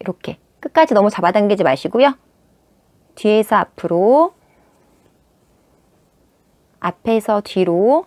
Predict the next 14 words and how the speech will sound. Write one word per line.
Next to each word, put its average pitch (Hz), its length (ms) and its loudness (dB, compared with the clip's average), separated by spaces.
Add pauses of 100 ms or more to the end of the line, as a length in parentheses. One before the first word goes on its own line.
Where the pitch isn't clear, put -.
실을 349 400 2
두 - 260 -2
겹을 277 280 4
잡고 220 260 0
하셔도 214 360 -2
상관없어요. 226 800 0 (460)
조금 214 280 2
더 220 120 4
그러면 208 560 -4
짱짱하게, 320 720 0
단단하게 180 960 0 (280)
분위기가 196 480 2
연출이 196 760 -2
됩니다. 180 480 -6